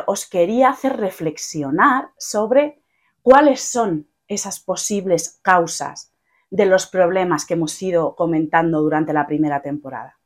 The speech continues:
Y os voy a contar que, mm, en mi trabajo como responsable de calidad,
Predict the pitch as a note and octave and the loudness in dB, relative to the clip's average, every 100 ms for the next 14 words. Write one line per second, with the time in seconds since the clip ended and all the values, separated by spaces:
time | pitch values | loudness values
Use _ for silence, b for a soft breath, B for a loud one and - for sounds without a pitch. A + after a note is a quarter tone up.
0 | _ _ _ _ _ _ _ _ - A3 | _ _ _ _ _ _ _ _ -4 0
1 | G3 F#3 D4+ F4 A#3 A3+ D4+ D4+ D4 - | 2 4 4 4 0 0 4 4 4 -2
2 | - F#3 E3+ E3 E3 E3 E3 - F#3 E3+ | -4 0 2 0 0 -2 -2 -4 -2 -2
3 | C#3 D3+ C4 D#4 F4 A3 E3 D#3+ D3 F#3 | 2 6 6 4 -4 -4 -6 -8 -10 -4
4 | A3 A3 G#3 G3+ A3 A3+ | -2 -2 -2 0 2 2